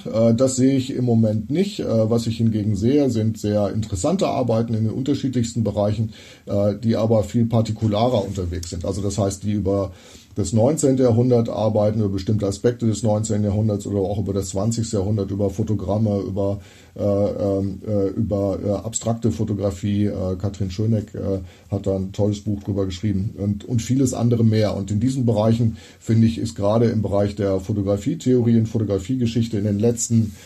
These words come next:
Jahren viel, viel mehr passiert als, äh, zuvor. Äh, also als ich angefangen habe, mich damit zu beschäftigen, war damals die Fotografie, Theorie und Fotografiegeschichte nicht gerade terra incognita, weil es gab schon eine ganze Reihe von, äh, von, von Publikationen, auch von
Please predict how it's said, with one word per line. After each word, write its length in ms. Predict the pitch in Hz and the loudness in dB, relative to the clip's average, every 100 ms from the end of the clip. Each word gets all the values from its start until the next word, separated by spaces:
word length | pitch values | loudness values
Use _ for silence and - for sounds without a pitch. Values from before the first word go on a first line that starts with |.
| - - | -18 -4
Jahren 400 | 104 104 110 113 | 0 2 2 0
viel, 240 | - 185 | 0 0
viel 180 | 190 143 | 2 2
mehr 300 | 127 135 156 | 4 2 2
passiert 480 | 147 123 131 127 - | 0 2 2 2 2
als, 360 | 107 113 - | 0 0 -4
äh, 280 | 110 110 104 | -2 0 0
zuvor. 580 | - 98 - 147 208 262 262 - | -2 -6 0 2 4 4 2 -4
Äh, 80 | - 104 | -2 2
also 520 | 107 107 101 104 101 | 4 2 0 0 0
als 200 | 104 110 | 0 -2
ich 180 | 113 113 | -4 -4
angefangen 480 | 127 120 117 117 | -2 0 2 2
habe, 220 | 110 113 110 | 4 2 0
mich 180 | 101 | -2
damit 240 | - 107 104 | -2 -2 -2
zu 140 | - | -4
beschäftigen, 540 | 98 90 - 127 113 101 | -4 -2 -2 2 2 2
war 140 | 101 | 0
damals 380 | 104 104 104 104 | 0 0 -2 -4
die 300 | 101 101 101 - - - | -2 -2 -2 -10 -20 -20
Fotografie, 720 | - 113 113 101 90 123 127 127 | -4 0 2 0 0 2 4 4
Theorie 440 | 117 113 113 117 | 4 4 4 4
und 100 | 110 | 2
Fotografiegeschichte 1080 | 113 104 101 92 120 123 113 120 - 110 110 - - - | 0 0 0 0 -2 -2 -2 -2 0 0 0 -8 -10 0
nicht 180 | 113 113 | 0 2
gerade 320 | 101 104 98 | 0 2 2
terra 320 | - 107 101 | 0 0 0
incognita, 600 | 95 90 135 160 120 107 | -2 0 0 2 2 2
weil 100 | 107 | 2
es 120 | 104 | 0
gab 160 | 110 107 | 0 -2
schon 140 | 110 | 0
eine 60 | 101 | -2
ganze 300 | 101 110 95 | -2 -2 -2
Reihe 240 | 95 101 | 0 0
von, 360 | 95 98 98 95 | 0 -2 -4 -6
äh, 280 | - 90 90 | -6 -2 -2
von, 220 | 101 101 92 | -2 -4 -4
von 260 | 98 95 | -4 -4
Publikationen, 840 | 113 104 98 95 90 120 147 139 | -2 -2 -2 -4 0 2 4 2
auch 180 | 113 107 | -2 -6
von 340 | 95 107 101 | -4 -2 -2